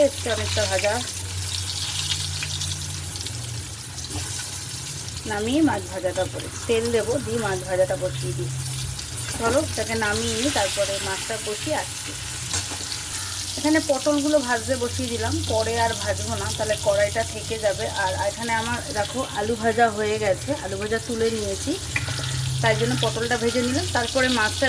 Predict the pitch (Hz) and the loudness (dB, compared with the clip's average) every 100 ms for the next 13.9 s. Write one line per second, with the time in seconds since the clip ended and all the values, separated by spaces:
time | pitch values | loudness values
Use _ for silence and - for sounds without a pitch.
0 | 233 269 330 269 233 226 220 190 226 202 | 2 2 2 2 2 2 0 0 -2 -2
1 | 202 180 190 180 180 165 - - - - | -2 -2 -2 -2 -2 -4 -4 -4 -4 -6
2 | - - 320 381 254 220 233 233 190 180 | -6 -2 0 2 2 2 0 0 2 0
3 | 170 156 - - - - - - - - | 0 -4 -4 -4 -4 -4 -4 -4 -4 -4
4 | - - - - - - - - - - | -4 -4 -4 -4 -4 -2 -2 0 0 -2
5 | - - - - 370 - - - 277 277 | -2 -2 -2 0 -2 -2 -6 0 2 4
6 | 302 277 277 269 269 269 247 240 269 330 | 2 4 4 4 2 2 2 2 2 2
7 | 254 226 220 240 - 277 226 220 - 269 | 2 0 2 0 0 0 0 0 0 4
8 | 247 254 240 233 - 247 226 220 220 220 | 4 6 4 2 0 0 2 2 2 2
9 | 214 196 196 - - - - - 254 254 | 2 2 0 0 -4 -4 -4 0 4 8
10 | 285 262 254 247 233 226 226 233 220 214 | 8 8 2 2 2 0 0 0 0 0
11 | - 254 233 214 247 285 240 202 202 220 | 0 -2 0 2 4 4 4 2 2 2
12 | 226 208 220 226 - 240 226 214 226 247 | 0 2 2 2 2 4 4 4 4 6
13 | 226 - 277 320 226 220 226 226 208 | 4 2 2 4 4 2 0 0 2